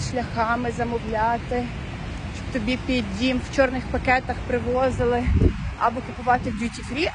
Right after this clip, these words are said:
або в закладах. Це було дуже, ну, дорого, відповідно, тому що ти міг пити алкоголь тільки в ресторанах. Зараз на туристичній візі ти йдеш в спеціальні магазини,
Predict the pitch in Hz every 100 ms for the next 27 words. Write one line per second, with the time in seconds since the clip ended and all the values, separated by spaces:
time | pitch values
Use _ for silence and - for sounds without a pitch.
0 | - 285 247 254 - 247 320 339 339 311
1 | 302 - - - - - 254 226 247 233
2 | 196 214 208 180 269 269 175 151 226 247
3 | 349 349 320 269 262 277 254 285 262 254
4 | 247 - - 247 233 - 247 233 220 220
5 | 233 233 - 202 202 190 - 196 214 311
6 | 294 - - - - - - - - 208
7 | 262 302 311 415 392 - 294 269 285 269
8 | - 320 - 269 226 247 285 330 294 285
9 | - 247 240 247 - - - 262 262 320
10 | 277 226 214 214 202 - 233 285 294 294
11 | 302